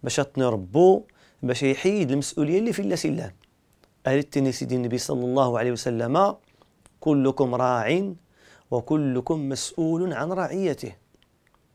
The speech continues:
هنكون ديان دارس يات الحاجة يتوطلب في الله استيقابل، السيسي يهتم، استيراقب، وكنكون ديان تيسقس ربي في غوساهن. أركاز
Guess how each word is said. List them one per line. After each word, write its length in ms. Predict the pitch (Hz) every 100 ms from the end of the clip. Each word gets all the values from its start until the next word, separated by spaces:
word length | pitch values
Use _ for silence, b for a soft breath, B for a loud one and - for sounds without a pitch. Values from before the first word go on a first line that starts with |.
| _ -
هنكون 460 | 123 127 - 123 110
ديان 440 | 110 165 208 185 - _ _ _ _ _ _ -
دارس 400 | 113 160 180 139
يات 160 | 135
الحاجة 580 | 127 - 127 113 170 208 - _ _ _ _ -
يتوطلب 580 | 139 - 160 143 - 131
في 100 | -
الله 120 | 135
استيقابل، 800 | 143 131 - 135 113 185 180 123 98 _ _ _ _ 135
السيسي 440 | 123 - 143 151
يهتم، 520 | 113 - 170 196 190 185 _ _ _ -
استيراقب، 680 | 117 - 135 131 214 - 139 - _ _ _ _ _ _ _ 160
وكنكون 580 | 143 180 160 160 147
ديان 260 | 123 185 214
تيسقس 360 | 214 - - 196
ربي 260 | 139 233
في 160 | - 147
غوساهن. 500 | 170 175 156 113 92 - _ _ _ _ _ _ _ _ 143
أركاز 640 | 123 110 226 247 131